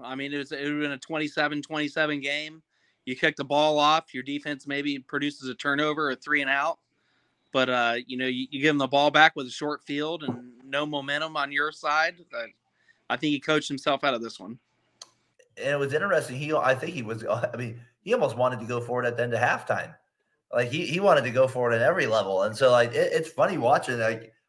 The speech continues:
Speaker 2: I remember this, like, it, you just don't have coaches that usually are just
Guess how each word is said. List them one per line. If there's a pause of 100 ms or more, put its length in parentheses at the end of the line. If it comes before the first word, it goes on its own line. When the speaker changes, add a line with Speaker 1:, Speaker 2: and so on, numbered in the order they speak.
Speaker 2:
I
remember
this,
like, (140)
it, (320)
you
just
don't
have
coaches
that
usually
are
just